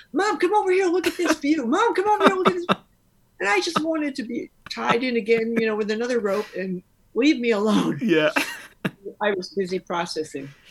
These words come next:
Speaker 1: It was a hard moment.
Speaker 2: Yeah.
Speaker 1: But I did get to eat a little bit there. And that's all the food I had on that day.
Speaker 2: Wow, that's a, that's amazing to me, 'cause, you know, when you're doing an event that long, is you, you think about it, um,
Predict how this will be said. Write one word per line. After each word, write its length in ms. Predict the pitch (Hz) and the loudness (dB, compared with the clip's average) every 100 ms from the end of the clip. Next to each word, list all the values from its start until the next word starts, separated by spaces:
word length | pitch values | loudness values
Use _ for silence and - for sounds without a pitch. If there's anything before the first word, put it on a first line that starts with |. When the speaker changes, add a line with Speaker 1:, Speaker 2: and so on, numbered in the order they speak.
| - | -10
Speaker 1:
It 80 | 156 | -6
was 160 | 151 | -6
a 80 | 165 | -6
hard 220 | 175 160 | -4 -4
moment. 300 | 160 147 147 - _ _ _ _ - | -4 -6 -8 -14 _ _ _ _ -8
Speaker 2:
Yeah. 520 | 107 107 113 107 95 | -4 -2 0 -2 -2
Speaker 1:
But 80 | 240 - - 214 | -4 -4 -4 -4
I 60 | 196 | 0
did 160 | 233 | 0
get 140 | 226 220 | 0 0
to 60 | |
eat 140 | 208 196 | -2 0
a 40 | |
little 220 | 190 170 | 0 0
bit 180 | 151 156 | -2 -2
there. 340 | 147 135 - _ _ _ - | -4 -6 -10 _ _ _ -8
And 120 | 165 | -4
that's 180 | 196 208 | -4 -2
all 140 | 190 | -2
the 60 | 165 | -2
food 200 | - 151 | -4 -4
I 80 | 139 | -2
had 200 | 147 123 | -6 -8
on 100 | 123 | -10
that 160 | 160 - | -14 -14
day. 220 | - - _ _ _ | -18 -20 _ _ _
Speaker 2:
Wow, 300 | 110 117 113 | -4 -2 -2
that's 240 | 127 151 151 | -2 -4 -4
a, 80 | |
that's 300 | 120 139 147 | -4 -6 -4
amazing 420 | 131 117 117 110 101 | -4 -2 -4 -4 -6
to 120 | 104 | -6
me, 200 | 98 92 | -6 -8
'cause, 200 | 117 104 | -8 -8
you 80 | 110 | -6
know, 120 | 113 | -6
when 120 | 113 | -6
you're 80 | 131 | -6
doing 260 | 127 147 135 | -4 -2 -2
an 100 | 113 | -2
event 360 | 101 117 117 113 | -2 -4 -4 -4
that 200 | 107 - | -4 -2
long, 460 | 110 151 170 104 | -4 -2 -2 -2
is 200 | 98 101 | -4 -4
you, 100 | 117 | -6
you 300 | 131 113 117 | -6 -6 -8
think 220 | 120 165 156 | -6 -6 -4
about 260 | 117 107 | -2 -2
it, 920 | 95 - 92 - _ _ _ _ _ 110 | -2 -6 -16 -20 _ _ _ _ _ -6
um, 440 | 104 101 92 | -4 -4 -6